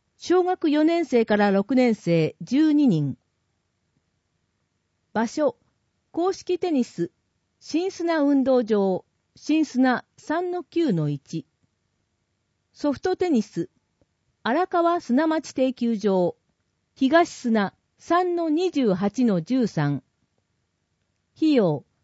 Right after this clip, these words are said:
八千八百円。十七時から十八時は四千四百円。締め切り日、七月二十八日金曜必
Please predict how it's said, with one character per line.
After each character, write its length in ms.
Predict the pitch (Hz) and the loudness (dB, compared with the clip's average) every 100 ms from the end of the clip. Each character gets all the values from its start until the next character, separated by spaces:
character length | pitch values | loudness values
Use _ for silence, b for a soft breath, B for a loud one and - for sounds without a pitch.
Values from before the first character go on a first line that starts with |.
| _ _ | _ _
八 160 | - 240 | -4 -2
千 320 | - 392 349 | 0 -2 0
八 160 | 214 - | -2 -2
百 260 | 240 233 240 | -2 0 0
円。 280 | 170 147 - _ _ _ _ _ | 0 0 -8 _ _ _ _ _
十 260 | - 254 339 | -4 0 0
七 300 | 339 339 381 | 0 -2 -2
時 100 | - | -2
か 120 | 220 | 0
ら 120 | 190 | 2
十 200 | 185 226 | 2 0
八 280 | 240 233 240 | 0 -2 -4
時 140 | 202 180 | 0 2
は 220 | 165 - - | 2 -2 0
四 240 | 233 311 | 0 0
千 260 | - 294 180 | 0 0 0
四 180 | 185 | 0
百 300 | 202 196 - | -2 -4 -2
円。 240 | 160 139 127 _ _ _ _ _ _ _ _ _ _ _ _ _ _ _ _ _ | -2 -2 -4 _ _ _ _ _ _ _ _ _ _ _ _ _ _ _ _ _
締 200 | _ - | _ -2
め 120 | 320 370 | 0 2
切 140 | 349 | 2
り 120 | 330 | 2
日、 200 | 196 175 _ _ _ _ _ _ | 0 -6 _ _ _ _ _ _
七 200 | - - | -14 -4
月 260 | 349 370 339 | -2 0 0
二 160 | 320 370 | -2 0
十 220 | 302 254 | 0 0
八 280 | 226 220 233 | -2 -2 0
日 340 | 233 208 - | 0 0 -10
金 300 | - 254 285 | -4 0 2
曜 300 | 285 214 143 | 4 2 0
必 240 | - - | -8 -20